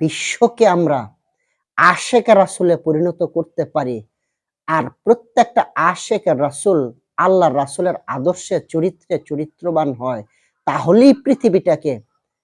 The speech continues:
শান্তির করা সম্ভব, অন্যথায় সম্ভব নয়। আসুন আগে আমি আশেকে রাসূল হই, আমার ভাই, বোন, মা, বাবা তাদেরকে আশেকে রাসূল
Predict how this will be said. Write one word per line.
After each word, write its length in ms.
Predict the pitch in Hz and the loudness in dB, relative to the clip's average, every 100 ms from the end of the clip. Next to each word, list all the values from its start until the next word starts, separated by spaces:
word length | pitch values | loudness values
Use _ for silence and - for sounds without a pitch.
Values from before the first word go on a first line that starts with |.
| _ | _
শান্তির 640 | - - 185 175 - 180 151 139 | -12 -2 0 0 0 -2 -2 -6
করা 180 | 131 214 - _ _ _ | -4 -4 -6 _ _ _
সম্ভব, 640 | - - 165 147 131 117 101 _ _ _ _ _ | -20 -10 -4 -2 -2 -4 -8 _ _ _ _ _
অন্যথায় 580 | 135 135 175 190 214 311 _ _ _ - | -6 -4 -4 -6 -10 -12 _ _ _ -14
সম্ভব 380 | 147 131 117 104 110 | -8 -6 -6 -8 -10
নয়। 180 | 101 107 _ _ _ - | -12 -18 _ _ _ -12
আসুন 420 | 156 - 160 123 110 _ _ - | -12 -8 -6 -6 -12 _ _ -12
আগে 240 | 135 135 123 _ - | -6 -6 -6 _ -12
আমি 200 | 143 175 202 - 139 | -4 -2 -2 -6 -18
আশেকে 340 | - 139 131 120 | -12 -12 -10 -12
রাসূল 260 | 113 120 107 - | -14 -14 -16 -14
হই, 220 | 110 104 107 _ _ _ _ | -12 -12 -16 _ _ _ _
আমার 300 | 156 170 180 147 127 | -6 0 0 0 -4
ভাই, 300 | 127 143 156 143 120 | -6 0 0 0 -2
বোন, 220 | 139 147 135 143 | -2 -2 -2 -2
মা, 140 | 147 139 135 | -2 -2 0
বাবা 260 | 143 143 131 - _ _ - | 0 0 -2 -6 _ _ -10
তাদেরকে 520 | 131 143 190 - 165 110 _ _ _ _ _ 127 | -4 0 0 0 -2 -2 _ _ _ _ _ -4
আশেকে 500 | 165 - 214 170 135 131 | -4 -4 -6 -4 -6 -6
রাসূল 320 | - - | -6 -4